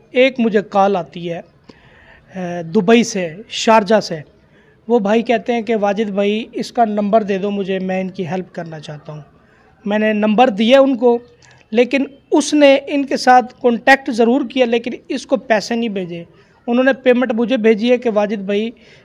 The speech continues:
मुझे आप पे यकीन है, आप इनको खुद ही पकड़ा दें, इनके घर वालों को भी पता चले कि किसी ने हेल्प की है। तो कहने का मकसद ये, उन्होंने रिश्ते की कोई ऐसी बात नहीं की।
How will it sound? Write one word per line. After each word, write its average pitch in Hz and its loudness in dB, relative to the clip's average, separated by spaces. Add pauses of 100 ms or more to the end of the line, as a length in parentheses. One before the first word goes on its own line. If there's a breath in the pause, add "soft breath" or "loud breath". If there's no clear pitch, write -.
(140 soft breath)
मुझे 214 2
आप 220 0
पे 247 0
यकीन 214 -2
है, 220 -2
आप 208 -2
इनको 208 -4
खुद 220 -4
ही 240 0
पकड़ा 185 -4
दें, 196 -6
इनके 196 -6
घर 185 -4
वालों 202 -2
को 196 -8
भी 202 -6
पता 196 -8
चले 196 -6 (440 soft breath)
कि 202 -6
किसी - -8
ने 214 -2
हेल्प 190 -4
की 202 -4
है। 156 -10 (600 soft breath)
तो 196 -4
कहने 254 2
का 269 2
मकसद 247 -2
ये, 254 2
उन्होंने 247 0
रिश्ते 226 -2
की 233 -8
कोई 247 -2
ऐसी 262 -2
बात 220 0
नहीं 233 -2
की। 240 -4